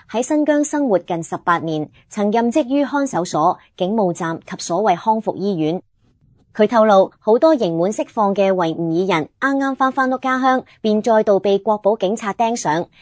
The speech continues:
透過誘導式審訊挖掘舊案，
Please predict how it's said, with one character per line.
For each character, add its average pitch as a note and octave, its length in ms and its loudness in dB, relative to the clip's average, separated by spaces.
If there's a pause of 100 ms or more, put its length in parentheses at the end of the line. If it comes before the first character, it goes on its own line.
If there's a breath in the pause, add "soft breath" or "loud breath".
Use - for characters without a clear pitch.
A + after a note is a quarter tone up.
(160 soft breath)
透 C4+ 200 2
過 C4 220 2
誘 G#3 220 0
導 G#3+ 160 2
式 - 140 -2
審 G3 280 -6
訊 F#3+ 260 -2
挖 F3+ 180 -4
掘 E3+ 160 -6 (100)
舊 F3 260 -2
案， F3 160 2